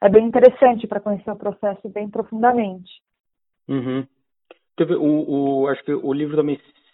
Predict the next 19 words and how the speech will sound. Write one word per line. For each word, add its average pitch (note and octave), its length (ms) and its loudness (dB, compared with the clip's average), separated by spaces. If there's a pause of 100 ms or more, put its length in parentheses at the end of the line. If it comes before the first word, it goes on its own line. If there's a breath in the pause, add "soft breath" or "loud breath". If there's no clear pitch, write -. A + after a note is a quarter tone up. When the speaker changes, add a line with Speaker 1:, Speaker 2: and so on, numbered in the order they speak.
(120)
Speaker 2:
cita D3 220 -4
muito, C3 600 -4
é, A#2+ 180 0
que A#2+ 200 -4
é A#2+ 180 2
também B2+ 300 -6
uma, A#2+ 340 -6
uma, A2+ 320 -6
uma A#2 200 -6
particularidade A#2 800 0
ali A2+ 200 -4
da A2+ 160 -6
revolução, A2 920 -8
da G#2+ 160 -10
revolução G#2+ 400 -10
bolchevique A2+ 420 -6
desde A#2+ 220 -4
o A#2+ 40 -12
começo, B2 480 -4